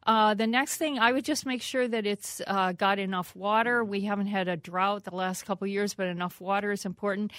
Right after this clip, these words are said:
And then look for new growth on it. You'll wanna see new growth at the end of the tips of the branches and so on.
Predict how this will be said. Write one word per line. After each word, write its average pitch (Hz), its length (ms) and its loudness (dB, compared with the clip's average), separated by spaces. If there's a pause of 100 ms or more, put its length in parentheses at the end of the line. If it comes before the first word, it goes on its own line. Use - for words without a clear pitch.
(280)
And 233 160 4
then 254 180 2
look 294 220 2
for 311 180 4
new 226 320 4
growth 196 500 0
on 247 200 4
it. 294 240 -2 (240)
You'll 233 100 2
wanna 233 220 2
see 233 240 -2
new 214 320 2
growth 208 440 0
at 190 140 -2
the 180 260 -4
end 208 460 0 (160)
of 196 300 0
the 175 340 -2
tips 247 340 -2
of 202 140 0
the 190 80 0
branches 190 640 -2
and 220 140 -4
so 220 160 -2
on. 220 260 -2